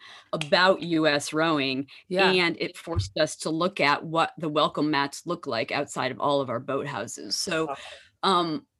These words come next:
Speaker 1: based on kind of what we've seen happening across the country, and on s-, I know you said you're not really on social media, but there's a whole lot <laughs> happening there. Um, w-, w-, what do you think about, you know,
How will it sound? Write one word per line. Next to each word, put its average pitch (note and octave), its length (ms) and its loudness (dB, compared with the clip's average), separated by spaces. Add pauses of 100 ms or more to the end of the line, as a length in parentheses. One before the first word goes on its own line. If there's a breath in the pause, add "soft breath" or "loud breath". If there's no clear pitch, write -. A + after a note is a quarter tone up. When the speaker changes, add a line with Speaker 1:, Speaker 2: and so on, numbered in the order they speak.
(560)
Speaker 1:
based A3+ 400 4
on F3+ 200 4
kind F#3 160 -4
of E3+ 60 -6
what E3+ 260 2
we've E3+ 200 -4
seen D#3+ 300 0
happening D#3 880 2
across E3 480 -2
the D3+ 100 -6
country, A3 600 0
and D3+ 120 2
on D3 120 2
s-, - 200 -6
I E3+ 120 -2
know E3+ 160 0
you E3 120 0
said D#3 180 -4
you're D#3+ 100 2
not B2+ 120 0
really D3 180 2
on D3 100 0
social D#3+ 320 -2
media, D#3+ 220 0
but D#3 220 -4
there's D#3 140 -8
a D#3+ 60 4
whole A#3+ 260 4
lot G3 200 8
<laughs> - 0 -
happening A#3+ 520 8
there. G#3+ 460 4 (380 loud breath)
Um, G#3 440 4 (340 soft breath)
w-, F#3+ 240 -2 (380)
w-, F#3 440 -2 (120)
what G#3 340 2
do C4+ 120 -2
you B3+ 80 2
think G#3 240 4
about, D#3 560 2
you F#3+ 100 0
know, D#3 340 -2